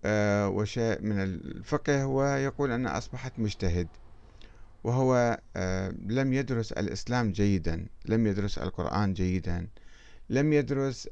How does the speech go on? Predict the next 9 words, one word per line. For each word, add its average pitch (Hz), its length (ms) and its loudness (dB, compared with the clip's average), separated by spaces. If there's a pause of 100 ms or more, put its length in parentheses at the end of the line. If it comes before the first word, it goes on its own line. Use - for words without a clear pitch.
التاريخ 120 800 -2
الإسلامي 123 680 2
جيدًا، 82 640 -2
وهذا 104 320 -2
شيء 113 200 -4
مهم 139 280 -2
جدًا 117 480 -2 (540)
في، 127 680 0
آه، 82 720 -4